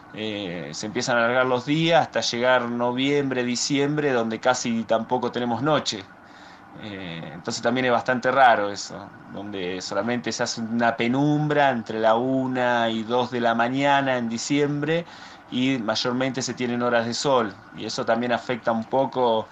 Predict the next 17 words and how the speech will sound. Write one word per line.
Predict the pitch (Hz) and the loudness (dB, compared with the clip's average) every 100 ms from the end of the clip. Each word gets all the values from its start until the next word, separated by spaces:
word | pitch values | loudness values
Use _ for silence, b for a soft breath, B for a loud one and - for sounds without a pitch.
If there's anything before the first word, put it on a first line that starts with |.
| B B B - - - | B B B -20 -18 -16
eh, | - 87 | -14 -12
el | 98 | -8
tema | 113 120 117 | -4 2 2
del | 110 | 2
sueño. | 98 - 127 127 110 98 95 B B - 110 | 0 2 2 2 0 -4 -6 B B -14 -10
Eh, | 104 98 95 98 95 98 | -8 -6 -6 -8 -10 -8
durante | 110 113 113 - 117 | 0 0 0 -2 0
la, | 117 | 0
el, | 110 104 104 95 92 55 76 | 0 -4 -4 -6 -6 -10 -12
la | 87 113 | 0 2
noche | 131 143 147 | 2 0 -2
polar, | 123 139 143 156 170 190 - B B B - - | 0 2 6 8 8 6 -2 B B B -20 -14
eh, | 73 82 80 64 | -10 -8 -6 -4
uno | 123 123 | -2 0
vive | 123 127 117 | 2 2 2
con | 113 110 | 0 0
sueño, | 117 104 95 85 | 0 0 -2 -8